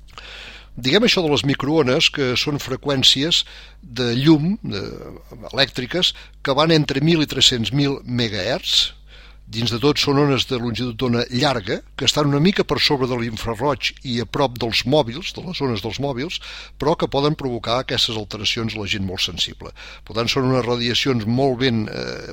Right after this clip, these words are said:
ubicades, que se sap, entre això, entre mil i tres-cents mil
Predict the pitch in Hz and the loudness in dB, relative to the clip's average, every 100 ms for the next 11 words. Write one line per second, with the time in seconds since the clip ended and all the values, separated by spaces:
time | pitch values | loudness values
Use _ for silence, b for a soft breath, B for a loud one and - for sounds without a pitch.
0 | 151 110 113 135 151 202 - 104 - 143 | -8 -6 -2 0 2 0 0 0 2 2
1 | - B B B B - 117 110 113 - | 0 B B B B -4 -2 -2 -2 0
2 | 98 117 120 147 151 139 123 - 113 95 | -2 0 2 2 2 0 0 0 0 -2
3 | 123 123 | -2 -2